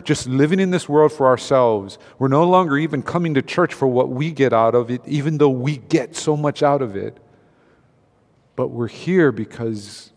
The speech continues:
we're bound together by His Spirit and His love.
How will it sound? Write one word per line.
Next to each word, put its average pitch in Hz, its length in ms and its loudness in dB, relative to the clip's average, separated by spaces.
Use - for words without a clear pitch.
we're 120 200 -10
bound 131 440 -2
together 123 380 -2
by 104 160 -4
His 110 160 -8
Spirit 127 380 -4
and 104 100 -8
His 101 180 -12
love. 107 380 -4